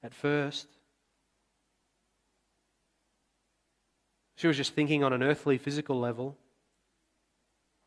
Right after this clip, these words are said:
Jesus' words here in verse twenty-seven to thirty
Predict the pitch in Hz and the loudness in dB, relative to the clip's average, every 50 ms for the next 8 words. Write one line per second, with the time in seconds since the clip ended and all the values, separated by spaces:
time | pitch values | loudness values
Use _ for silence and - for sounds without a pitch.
0 | _ _ _ _ _ _ _ _ _ _ _ _ _ _ _ _ _ _ _ _ | _ _ _ _ _ _ _ _ _ _ _ _ _ _ _ _ _ _ _ _
1 | _ _ _ _ _ _ _ _ _ _ _ _ _ _ _ _ _ _ _ _ | _ _ _ _ _ _ _ _ _ _ _ _ _ _ _ _ _ _ _ _
2 | _ _ _ _ _ _ _ _ _ _ _ _ _ _ _ _ _ _ _ _ | _ _ _ _ _ _ _ _ _ _ _ _ _ _ _ _ _ _ _ _
3 | - 147 143 185 208 190 - 170 139 147 170 185 202 196 - 190 175 165 160 147 | -10 -2 2 4 4 4 2 2 2 6 8 8 8 8 8 8 8 8 8 8
4 | 160 160 151 - - - 170 165 151 - 175 160 156 151 147 135 - - 175 180 | 6 6 6 4 2 4 4 4 4 4 4 4 4 4 2 0 2 4 4 6
5 | 180 170 160 151 - | 8 6 6 4 2